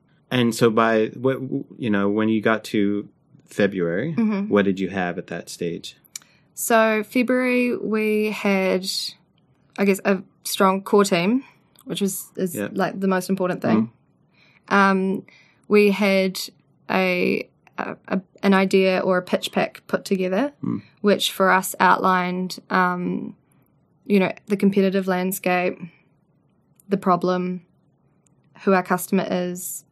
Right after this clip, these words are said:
Speaker 2: how we think we're going to, um, solve that problem.
Speaker 1: Mm.
Speaker 2: We had an idea, um, quite a refined prototype. Uh,
Speaker 1: In what form?
Speaker 2: in, um, Balsamiq, which is,
Speaker 1: Right.
Speaker 2: uh, it's like the digital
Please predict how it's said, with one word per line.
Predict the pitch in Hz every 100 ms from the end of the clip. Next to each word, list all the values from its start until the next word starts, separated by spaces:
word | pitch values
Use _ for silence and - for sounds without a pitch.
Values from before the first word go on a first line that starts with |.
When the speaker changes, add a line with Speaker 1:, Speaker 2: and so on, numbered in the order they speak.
| _ _ _ _ _ _
Speaker 2:
how | 190 180
we |
think | 180 185 -
we're | 185
going | 175 180
to, | - 175 180 - -
um, | 185 180 -
solve | - 180 180 180
that | -
problem. | - 170 175 220 110
Speaker 1:
Mm. | 110 _ _ _ _ _ -
Speaker 2:
We | 196
had | 196
an | 190
idea, | 185 185 202 190 185 185 - -
um, | 190 180 180 185 202 - - - -
quite | 202 185
a |
refined | 185 180 180 180
prototype. | - 185 180 - 175 208 - 175 _ _ _ _ _ _ _ _ _ _ _
Uh, | 180 175 175
Speaker 1:
In | 104
what | 92 -
form? | 104 90 - _
Speaker 2:
in, | - 196 190 190 -
um, | 190 180 180 190 202 -
Balsamiq, | 185 - 175 175 190 -
which | - -
is, | 180 175 170 - - - _ _
Speaker 1:
Right. | -
Speaker 2:
uh, | 180 180 180 170 _ _ _ _ -
it's | 196
like | 175 170 -
the | 185
digital | 180 180 180 180 175